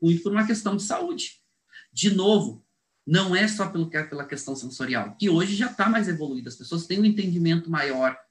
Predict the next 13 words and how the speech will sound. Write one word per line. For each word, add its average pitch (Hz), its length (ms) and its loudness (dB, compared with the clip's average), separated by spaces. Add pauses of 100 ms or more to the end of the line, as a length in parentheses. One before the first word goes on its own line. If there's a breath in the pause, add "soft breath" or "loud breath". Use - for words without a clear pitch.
(120)
sobre 135 300 -2
a 135 80 -2
parte 117 260 -4
sensorial 131 420 -4
dos 127 180 -10
vinhos, 110 120 -4
mas 151 160 -6
também 208 220 0
tem 277 120 -2
muito 208 240 2
entendimento 214 540 2
de - 60 -4
saúde. 302 560 -2